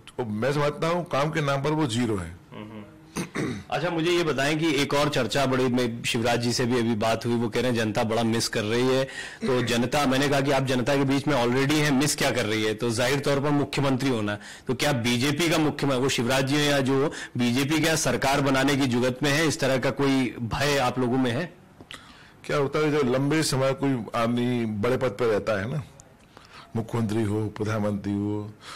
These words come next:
Speaker 1: उसको गलतफहमी हो जाती है कि जनता हमें miss कर रही है। जनता कहीं miss नहीं कर रही है, वो तो सरकार को जनता ने जनादेश कांग्रेस को दिया है। चुनाव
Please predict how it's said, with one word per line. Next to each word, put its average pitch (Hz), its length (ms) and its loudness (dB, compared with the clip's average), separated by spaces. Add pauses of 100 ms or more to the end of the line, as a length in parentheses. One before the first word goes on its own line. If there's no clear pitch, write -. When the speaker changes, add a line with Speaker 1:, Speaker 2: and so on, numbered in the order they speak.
(140)
Speaker 1:
उसको 120 100 0
गलतफहमी 123 540 2
हो 117 80 2
जाती 110 260 0
है 127 60 -4
कि 120 80 0
जनता 120 220 -2
हमें 117 80 0
miss 113 180 -2
कर 101 140 -2
रही 87 200 -2
है। - 360 -14 (340)
जनता 113 260 -2
कहीं 143 240 0
miss 127 200 -2
नहीं 101 140 -4
कर 90 140 -4
रही 82 160 -6
है, 139 260 -8
वो 247 180 -4
तो 220 380 -6
सरकार 170 460 -2
को 185 180 -2
जनता 135 400 0
ने 175 100 0
जनादेश 135 380 0
कांग्रेस 156 340 0
को 147 100 2
दिया 113 220 0
है। 90 120 -8 (760)
चुनाव 127 800 0